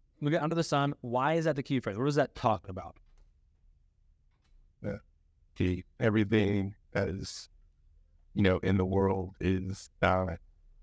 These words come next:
Speaker 2: is kind of futile because it just ends. There's no, or it's just cyclical or what, stuff, stuff like that. You can't really control anything. Nothing's done and not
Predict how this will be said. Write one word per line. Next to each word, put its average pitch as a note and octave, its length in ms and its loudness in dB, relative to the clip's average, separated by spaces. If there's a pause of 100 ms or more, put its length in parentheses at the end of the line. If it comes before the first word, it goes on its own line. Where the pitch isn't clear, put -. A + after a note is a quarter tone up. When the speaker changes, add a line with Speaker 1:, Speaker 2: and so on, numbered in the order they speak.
(240)
Speaker 2:
is F#2+ 180 -2
kind E2+ 240 2
of F2 100 -2
futile F2 460 0
because F2+ 600 -4 (880)
it F2+ 260 2
just - 240 -2
ends. F#2 460 0 (100)
There's F#2 240 0
no, F#2 220 2 (140)
or G2 120 4
it's F2+ 180 -4
just - 200 -2
cyclical - 420 -2
or F#2 220 2
what, F#2 160 -4 (120)
stuff, - 140 -4 (200)
stuff F#2 180 -2
like F#2 160 -2
that. F#2+ 340 2 (140)
You G2+ 100 -6
can't G2+ 240 0
really G2 320 -2 (380)
control F#2+ 480 0
anything. F#2 600 -2
Nothing's F#2 360 -2
done F#2+ 420 0
and F#2+ 140 -2
not F#2+ 240 0